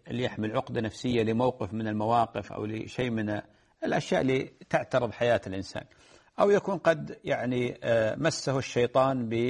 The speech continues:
بشيء، و-، وهذا غير بعيد أيضا.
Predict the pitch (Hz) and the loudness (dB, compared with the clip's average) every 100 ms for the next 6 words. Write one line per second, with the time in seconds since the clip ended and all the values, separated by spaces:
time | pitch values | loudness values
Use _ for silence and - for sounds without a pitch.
0 | - _ _ _ _ - 110 107 - 131 | -2 _ _ _ _ -6 -4 -2 0 0
1 | - _ _ _ _ _ - 120 110 - | 0 _ _ _ _ _ 2 6 6 4
2 | - _ _ _ _ _ _ 127 131 131 | -4 _ _ _ _ _ _ -4 0 0
3 | 135 156 135 135 135 135 135 110 | 2 2 2 2 0 2 0 0